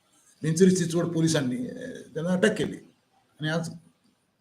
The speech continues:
न्यायालयापुढे हजर केलं. तर, तर या सासऱ्याला आणि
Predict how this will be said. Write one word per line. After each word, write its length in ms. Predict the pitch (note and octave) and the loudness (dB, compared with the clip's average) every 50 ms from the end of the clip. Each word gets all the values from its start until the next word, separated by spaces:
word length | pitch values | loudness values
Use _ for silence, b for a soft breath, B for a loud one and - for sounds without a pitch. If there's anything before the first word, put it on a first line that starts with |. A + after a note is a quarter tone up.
| _ _ _ _ _ _ _ _ _ _ _ _ _ _ _ _ _ _ _ _ _ _ _ _ | _ _ _ _ _ _ _ _ _ _ _ _ _ _ _ _ _ _ _ _ _ _ _ _
न्यायालयापुढे 460 | D3+ D#3 E3+ F3+ F3+ F3 F3 - G3+ G#3 | 0 2 4 4 4 4 2 2 6 6
हजर 240 | F#3 F3+ G#3 G3 | 8 10 8 6
केलं. 280 | - - A#2 G2 - - | 6 2 -2 -6 -8 -12
तर, 140 | - - D#3+ - - - _ _ _ _ _ _ _ _ _ _ _ _ _ _ _ _ _ _ _ _ _ _ _ _ _ _ _ A#2 _ _ _ _ _ _ _ _ _ _ _ _ _ _ _ _ _ _ | -12 -14 -14 -14 -14 -20 _ _ _ _ _ _ _ _ _ _ _ _ _ _ _ _ _ _ _ _ _ _ _ _ _ _ _ -20 _ _ _ _ _ _ _ _ _ _ _ _ _ _ _ _ _ _
तर 60 | D3+ | -2
या 140 | E3 D#3+ C#3 | 0 0 0
सासऱ्याला 460 | - C#3+ C3+ - F3+ G3+ F#3+ D3+ A#2 G2+ G2 F#2+ F#2+ - - - | 0 0 2 4 6 6 6 6 4 0 -2 -6 -8 -8 -10 -10
आणि 360 | - - - - G2+ G2+ F#2+ | -10 -8 -8 -8 -8 -8 -10